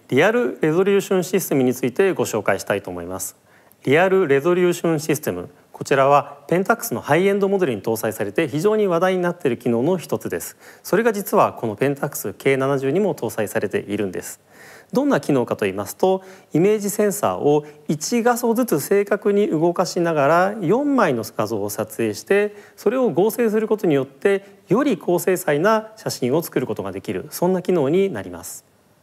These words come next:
はい、それでは実際に撮影してみましょう。えー、この機能を呼び出すためには、インフォボタンを押してコントロールパネルを表示します。その中でこちら、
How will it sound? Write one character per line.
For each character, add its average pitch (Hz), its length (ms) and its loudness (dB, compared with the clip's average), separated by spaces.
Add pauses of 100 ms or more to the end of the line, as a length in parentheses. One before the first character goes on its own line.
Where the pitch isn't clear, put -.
(760)
は - 140 -12
い、 - 60 -12
そ - 160 -2
れ 180 60 2
で 226 80 2
は 214 140 4
実 131 220 0
際 185 100 2
に 175 100 0
撮 175 180 0
影 160 160 2
し 151 60 -8
て 151 160 0
み 147 120 2
ま 139 140 2
し - 120 -6
ょ 107 320 2
う。 - 40 -20 (600)
え 139 160 4
ー、 - 20 0
こ 185 120 0
の 214 100 2
機 - 80 -2
能 240 100 4
を 156 40 4
呼 110 120 2
び 123 80 2
出 139 120 4
す - 40 -10
た 113 100 -4
め 98 100 -2
に 92 100 -4
は、 135 360 4
イ 208 140 2
ン 226 100 2
フ 233 120 -2
ォ - 20 4
ボ 240 140 -2
タ 214 120 2
ン 196 100 2
を 202 140 0
押 143 140 0
し - 40 -12
て 180 340 0
コ 180 140 0
ン 185 60 -6
ト 196 120 0
ロ 190 80 4
ー 190 40 2
ル 185 60 -2
パ 190 120 0
ネ 175 100 0
ル 180 140 2
を 202 60 2
表 147 100 -6
示 101 220 0
し - 120 -6
ま 92 140 -2
す。 - 180 -8 (480)
そ - 140 -4
の 214 100 2
中 233 240 2
で 226 240 2
こ - 140 -10
ち - 100 0
ら、 131 140 4